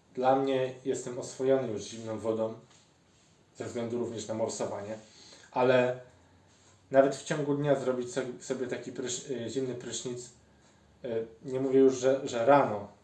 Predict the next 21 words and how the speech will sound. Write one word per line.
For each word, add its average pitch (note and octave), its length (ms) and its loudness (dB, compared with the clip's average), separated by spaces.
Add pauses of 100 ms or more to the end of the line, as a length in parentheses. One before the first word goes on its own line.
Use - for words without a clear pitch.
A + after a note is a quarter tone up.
(340)
mm, G#2+ 720 -8
to, B2 200 -4
bo A#2+ 100 -2
to B2 80 -4
jest G#2+ 180 -4
zupełnie B2 440 0
już, A2 360 -6
y, G#2 480 -6 (320)
zupełnie A#2+ 360 0
jakby, A#2 400 -2 (1080)
jest E3+ 200 -2
to A3+ 80 -6
trudne A3 400 2
po - 100 -2
prostu, - 360 -8
bo A#2 100 -8
wychodzisz D#3 460 -2
z B2 80 -10
łóżka, A#2 540 -4 (600)
zwłaszcza B2+ 300 -2
zimą, A#2 460 -4